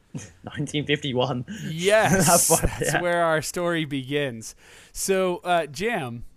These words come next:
Speaker 2: um,
Speaker 1: Mm-hmm.
Speaker 2: uh, why don't we trade off with these?
Speaker 1: Sure, yeah.
Speaker 2: Um, so, I might have you start it off. So
Speaker 1: Yeah.
Speaker 2: tell us where gaming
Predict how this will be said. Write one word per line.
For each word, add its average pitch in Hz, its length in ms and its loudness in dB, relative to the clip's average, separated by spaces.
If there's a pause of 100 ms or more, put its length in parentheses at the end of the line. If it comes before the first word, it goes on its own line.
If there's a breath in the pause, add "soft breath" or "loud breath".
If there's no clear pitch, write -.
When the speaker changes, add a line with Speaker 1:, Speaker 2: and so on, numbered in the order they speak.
(220)
Speaker 2:
um, 143 400 0
Speaker 1:
Mm-hmm. - 180 -14
Speaker 2:
uh, 349 60 -10
why 415 200 0
don't 233 100 0
we 190 80 -4
trade 151 280 -2
off 135 260 -2
with 120 180 -12
these? 113 440 -16 (340 soft breath)
Speaker 1:
Sure, 165 140 -2
yeah. 127 280 -2
Speaker 2:
Um, 120 220 -8 (600)
so, 165 600 -2 (1500 loud breath)
I 220 140 0
might 220 260 -4
have 139 280 -4
you 135 220 -10
start - 380 -12
it - 120 -20
off. - 420 -20 (200)
So - 180 -14
Speaker 1:
Yeah. 131 160 2
Speaker 2:
tell 254 100 0
us 220 240 -6
where 160 200 -2
gaming 139 600 -6